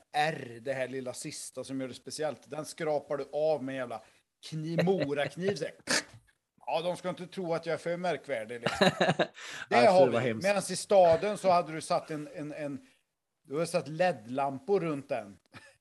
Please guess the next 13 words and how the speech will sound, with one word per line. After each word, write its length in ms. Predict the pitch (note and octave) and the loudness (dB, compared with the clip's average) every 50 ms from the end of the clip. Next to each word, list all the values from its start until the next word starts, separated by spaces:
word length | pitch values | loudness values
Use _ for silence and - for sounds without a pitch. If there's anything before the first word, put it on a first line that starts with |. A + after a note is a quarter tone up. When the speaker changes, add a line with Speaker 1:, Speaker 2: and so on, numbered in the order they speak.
| _ _ _ _ _ _ _ _ _ _ _ _ _ _ _ _ _ _ | _ _ _ _ _ _ _ _ _ _ _ _ _ _ _ _ _ _
Speaker 2:
Exakt, 320 | - F#2 - G#2 A2 - - | -18 -8 -4 -4 -4 -4 -6
så 60 | - | -6
att 60 | - | -4
det 100 | G2+ F#2+ | -4 -2
verkligen 260 | G2+ G2+ E3+ F3 F#2+ | -2 -2 -2 0 0
Speaker 1:
Logotypen, 240 | F#2+ G2 G2 D#3 C#3 | -2 -2 -2 -2 -2
Speaker 2:
syndes, 340 | B2+ G#2 G2 F#2 G2 G#2 - | 0 2 2 2 2 2 0
Speaker 1:
så 80 | - | 0
Speaker 2:
ja. 40 | F2+ | 2
Speaker 1:
bara, 800 | - C3+ - - - _ _ _ - - - - - - F4 F4+ | 2 0 0 -4 -8 _ _ _ -20 -20 -18 -18 -2 2 4 6
boom! 680 | D#4+ D4 C4+ B3 A3+ G3+ F#3 D#3+ D3 C3+ C3 A#2+ - - | 6 6 6 4 4 2 0 -2 -4 -6 -10 -12 -12 -6
Kolla 280 | - B3 A#3+ A3+ A3 | -4 -4 0 2 2
här! 440 | G#3 A3 A3 G#3+ F#3+ C#3+ A2+ G#2 - | 4 6 6 6 4 4 2 -2 -8